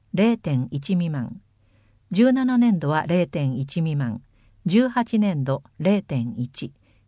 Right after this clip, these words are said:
十九年度、零点一未満でした。このアスベスト濃度は、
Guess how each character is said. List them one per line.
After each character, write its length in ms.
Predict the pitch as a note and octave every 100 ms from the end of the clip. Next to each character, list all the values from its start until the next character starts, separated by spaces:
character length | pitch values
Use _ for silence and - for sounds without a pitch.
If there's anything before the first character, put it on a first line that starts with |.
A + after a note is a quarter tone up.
| -
十 240 | F#3 A#3+
九 220 | A#3 G#3+
年 260 | G3 F3 C#3+
度、 180 | D3 -
零 240 | D3+ F3+ E3+
点 260 | - C#3 B2
一 240 | C#3 -
未 140 | E3+ F3
満 200 | D3 A2+
で 120 | B2+
し 100 | -
た。 160 | - - _ _ _ _ _ _ _ _ _ _ _ _ -
こ 140 | B3
の 260 | C#4 C#4 G3+
ア 60 |
ス 160 | G3+ A3+
ベ 100 | A#3
ス 80 | -
ト 140 | A3
濃 180 | G#3 F3+
度 140 | C3+
は、 200 | B2+ C#3+